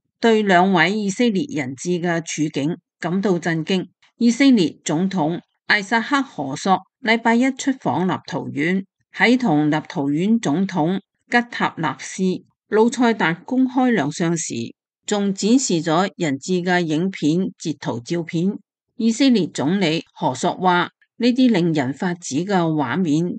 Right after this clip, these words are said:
再次提醒世人，當以色列向加沙提供人道援助時，手無寸鐵嘅以色列人仍然被囚禁喺地下，遭受酷刑，被剝奪一切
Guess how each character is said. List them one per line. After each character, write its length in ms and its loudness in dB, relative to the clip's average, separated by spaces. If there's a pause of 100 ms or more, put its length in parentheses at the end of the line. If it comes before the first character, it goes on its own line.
再 180 0
次 220 0
提 260 -8
醒 300 -4
世 140 -4
人， 320 -2 (260)
當 320 2
以 160 -4
色 160 -2
列 300 -2 (200)
向 280 0
加 180 0
沙 240 0
提 300 -6
供 360 -4
人 280 -4
道 240 0
援 180 -6
助 240 -2
時， 340 -6 (220)
手 220 -4
無 280 0
寸 320 -4
鐵 260 -6
嘅 280 -2
以 120 -4
色 180 -2
列 340 0
人 260 -4 (220)
仍 260 2
然 260 2
被 260 2
囚 360 -4
禁 120 -4 (100)
喺 240 -2
地 200 -2
下， 360 0 (280)
遭 160 0
受 200 2
酷 320 -4
刑， 240 -4 (260)
被 180 4
剝 300 2
奪 120 0
一 260 -6
切 260 -6